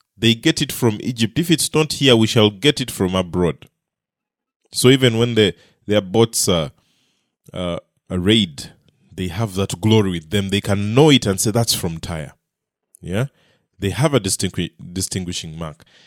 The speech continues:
Your awning was blue and purple from the coastlands of Elisha. The inhabitants of Sidon and Avad were your rowers. Your wise men, O Tyre, were aboard.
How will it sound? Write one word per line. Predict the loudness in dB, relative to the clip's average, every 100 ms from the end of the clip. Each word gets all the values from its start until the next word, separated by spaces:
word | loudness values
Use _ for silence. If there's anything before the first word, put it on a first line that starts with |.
| _ _
Your | 0 2
awning | 2 2 0 -2 _ _ _ _
was | 4 4 4 -2 _
blue | -4 2 4 2 -4 _ _ _ _ _ _ _ _ _ -10
and | -8 -8 2
purple | 2 4 0
from | 0 0
the | -2
coastlands | 2 2 2 0 -4 -4 -8 -10
of | -10 -6
Elisha. | -4 0 0 0 -2 -4 _ _ _ _ _ _
The | 0 0
inhabitants | 0 0 0 2 2 2 2
of | 0 0
Sidon | 0 2 2 2 -4 -12 _ _ _ _ _ _ _ -8
and | -6 -6
Avad | 2 2 4 0 -2 -12 _ _ _ _ _ -10
were | -4
your | 0 2
rowers. | 4 2 0 -4 -12 -18 _ _ _ _ _ _ _
Your | 2 4
wise | 6 4
men, | 4 4 4
O |
Tyre, | 4 4 6 4 0 _ _ _ _
were | 0 2 2 0
aboard. | 2 4 6 4 2